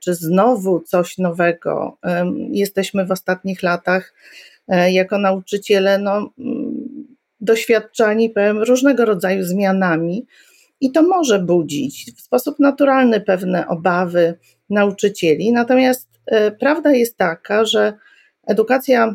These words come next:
dla wszystkich i uniwersalne projektowanie w edukacji jest także bardzo dobre dla nauczyciela, dlatego że jeżeli na przykład,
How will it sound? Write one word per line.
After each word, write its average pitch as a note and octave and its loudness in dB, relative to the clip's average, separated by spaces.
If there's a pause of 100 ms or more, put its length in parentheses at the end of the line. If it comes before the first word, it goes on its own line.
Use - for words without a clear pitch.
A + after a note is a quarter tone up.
(120)
dla G3 0
wszystkich G3+ -4
i G3+ -4
uniwersalne G3+ 0
projektowanie G3+ -2
w G#3 -8
edukacji G3 -6 (440)
jest G3 -2
także B3 0
bardzo G#3+ 0
dobre G3+ 2
dla F3+ -2
nauczyciela, F3 -4
dlatego G#3+ -2
że A3+ 2
jeżeli A3 0
na G#3+ 0
przykład, - -6